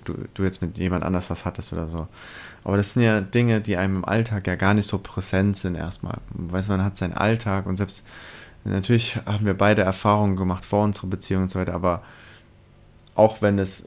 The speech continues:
gute Erfahrungen waren, ist es ja nix, dass das jetzt jeden Tag und zu jeder Stunde einem Kopf rumgeistert.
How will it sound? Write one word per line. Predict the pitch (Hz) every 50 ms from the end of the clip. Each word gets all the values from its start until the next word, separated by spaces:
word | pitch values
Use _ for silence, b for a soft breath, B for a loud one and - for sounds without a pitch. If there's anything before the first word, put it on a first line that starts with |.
| - -
gute | - 135 170 175 -
Erfahrungen | 107 101 - - 92 92 87 92 92 90 87
waren, | 87 87 95 98 98
ist | 95 92 - 95
es | 92 -
ja | 95 92
nix, | 95 101 104 - - - - -
dass | - 101 98 -
das | - 95 92 -
jetzt | 95 92 92 - - -
jeden | 101 104 104 101 104 98 92
Tag | - 104 95 98 95 95 - - - - -
und | - 98 98 95 95 92 92 - - - -
zu | - - 104
jeder | 101 101 95 101 95
Stunde | - - 104 104 101 98 87
einem | 87 90 87 87
Kopf | - - 123 120 - -
rumgeistert. | 92 85 87 85 90 92 - 82 85 - - 87 85 85 - - - 92 92 -